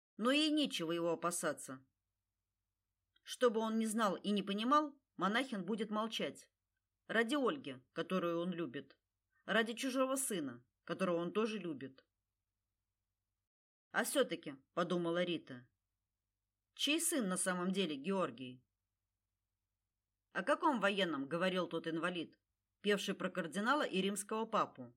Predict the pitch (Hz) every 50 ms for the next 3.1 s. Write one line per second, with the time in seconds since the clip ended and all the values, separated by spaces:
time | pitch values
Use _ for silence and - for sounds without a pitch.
0 | _ _ _ _ _ _ _ _ _ _ _ _ _ _ _ _ _ _ _ _
1 | _ _ _ - 240 247 247 - - 170 135 135 120 - _ _ - 185 202 196
2 | 269 302 294 - 240 226 226 233 254 - - 247 247 - 233 196 165 139 127 120
3 | 123